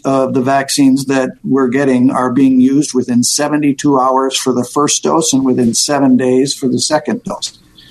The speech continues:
So, no, we're not consulted on that. We try to follow that guidance to the very best of our ability.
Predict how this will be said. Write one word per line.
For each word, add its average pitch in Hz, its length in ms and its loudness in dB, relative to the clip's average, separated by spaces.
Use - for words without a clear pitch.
So, 143 480 0
no, 170 640 2
we're 143 100 0
not 143 300 0
consulted 175 560 0
on 147 220 0
that. 143 260 -2
We 135 120 0
try 139 220 -6
to 131 60 -6
follow 165 640 -2
that 113 240 -2
guidance 147 520 -2
to 127 100 -10
the 127 80 -2
very 139 300 -2
best 143 280 -4
of 143 80 -10
our 131 180 -2
ability. 160 520 -2